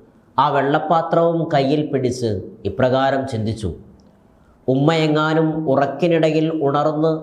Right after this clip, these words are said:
വെള്ളം ചോദിച്ചാൽ ആ സമയത്ത് ഉമ്മയ്ക്ക് വെള്ളം കിട്ടാതെ വന്നാൽ അത് പ്രയാസമായി തീരും. അതേസമയം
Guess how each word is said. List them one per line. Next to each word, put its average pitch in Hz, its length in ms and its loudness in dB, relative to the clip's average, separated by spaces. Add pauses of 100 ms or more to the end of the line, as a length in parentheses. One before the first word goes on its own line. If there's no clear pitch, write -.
(100)
വെള്ളം 156 400 0
ചോദിച്ചാൽ 127 560 -4 (680)
ആ 127 120 2
സമയത്ത് 131 840 0 (420)
ഉമ്മയ്ക്ക് 165 440 0
വെള്ളം 165 420 2
കിട്ടാതെ 143 340 0
വന്നാൽ 120 440 -2 (180)
അത് 110 140 -2
പ്രയാസമായി 110 760 0 (120)
തീരും. 98 200 -4 (1400)
അതേസമയം 143 1000 0